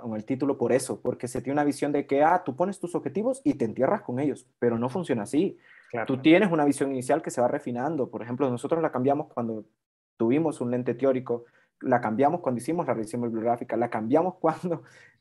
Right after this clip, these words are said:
Speaker 1: íbamos a lo
Speaker 2: Sí, sí.
Speaker 1: metodológico, o sea, la, lo vas construyendo y justamente de eso va la
Speaker 2: Exacto.
Speaker 1: teoría. A nivel de objetivos, ¿eh? Seguimos moviendo, o sea, movimos los
Speaker 2: Claro.
Speaker 1: objetivos hasta hace, hasta antes de tomar datos movimos los objetivos.
Speaker 2: Claro.
Speaker 1: Entonces, esas cosas pasan. Naturalmente, herramientas como esta también se pueden mover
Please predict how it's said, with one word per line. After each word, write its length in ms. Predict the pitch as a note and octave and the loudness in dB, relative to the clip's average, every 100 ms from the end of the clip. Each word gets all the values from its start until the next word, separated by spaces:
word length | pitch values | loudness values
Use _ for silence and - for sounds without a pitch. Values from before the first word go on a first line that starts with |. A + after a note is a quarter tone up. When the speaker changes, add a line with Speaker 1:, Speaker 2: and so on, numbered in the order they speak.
| - | 2
Speaker 1:
íbamos 400 | E3 D#3+ D#3 D3+ | 6 6 4 4
a 40 | |
lo 120 | C#3 C3 | 4 6
Speaker 2:
Sí, 60 | |
sí. 40 | C3 | 6
Speaker 1:
metodológico, 600 | B2+ C3 D#3 D3+ - B2+ | 6 4 4 0 0 0
o 60 | |
sea, 160 | C#3 C#3+ | 2 0
la, 120 | C3 C3 | 0 -2
lo 140 | C3+ A#2+ | -2 -2
vas 160 | A#2+ | -4
construyendo 760 | - C4+ - C#3 B2 D#3 G#3 E3+ | -8 -10 -8 -8 -2 0 0 0
y 60 | B2+ | -2
justamente 520 | D3 D3+ C#3+ D#3+ C#3+ | -4 -6 -6 -4 -2
de 140 | A#2+ | 0
eso 160 | D#3 - | -2 2
va 60 | A#2 | 0
la 80 | A#2 | 0
Speaker 2:
Exacto. 140 | A2+ | -4
Speaker 1:
teoría. 180 | G#2+ G#2+ _ _ - | -6 -8 _ _ -2
A 100 | C3+ | 2
nivel 260 | C3 C#3 | 4 4
de 80 | G#3+ | 4
objetivos, 460 | A#3 G3 D3+ F3 A#2 | 2 0 2 2 0
¿eh? 80 | B2+ | -6
Seguimos 380 | - A#2+ E3 A#3 | -6 -6 -6 -4
moviendo, 400 | D#3+ B2+ D3+ B2 | -4 -4 -4 -4
o 100 | A#2+ | -2
sea, 220 | B2 G2 | -2 -2
movimos 400 | A#2 A2+ D3 F3+ | -6 -4 -4 -4
los 120 | D#3+ | -6
Speaker 2:
Claro. 180 | D3+ A#2 | -4 4
Speaker 1:
objetivos 260 | C#3 G3 F3 | 4 4 -2
hasta 200 | - B2+ | -2 -2
hace, 300 | C3 C#3+ A#2 _ - | 0 -2 -4 _ -6
hasta 240 | B2 B2+ | -6 -2
antes 180 | C#3+ F3 | -2 0
de 100 | E3 | 0
tomar 260 | D3 C3+ B2 | 0 -4 -2
datos 240 | D#3+ E3 | -2 -2
movimos 280 | B2+ B2+ B2 | -8 -6 -8
los 100 | A#2 | -8
objetivos. 440 | A2+ A#2 C#3 C#3+ - _ _ - | -8 -10 -14 -14 -20 _ _ -2
Speaker 2:
Claro. 260 | A2 A2 D3 | 0 0 -6
Speaker 1:
Entonces, 440 | C#3+ E3 F3 - | 4 4 6 2
esas 220 | C#3 D3+ D3 | 2 -4 -2
cosas 260 | D3 C3+ | -4 -4
pasan. 340 | - B2+ G#2 - _ _ | -2 -2 -2 -12 _ _
Naturalmente, 800 | C3+ C3 C3 C3+ C3 C#3+ F3 C#3+ | -2 0 2 4 4 4 0 0
herramientas 500 | A#2+ A#2 C3 C3 C#3 | -2 -4 -6 -8 -8
como 200 | C3 B2+ | -4 -4
esta 180 | C3 C#3+ | -4 -6
también 340 | G#2+ A2+ C#3+ F3 | -6 -4 -4 -4
se 100 | - | -6
pueden 240 | A#2 A2 | -6 -8
mover 320 | G#2+ G#2 - | -10 -10 -12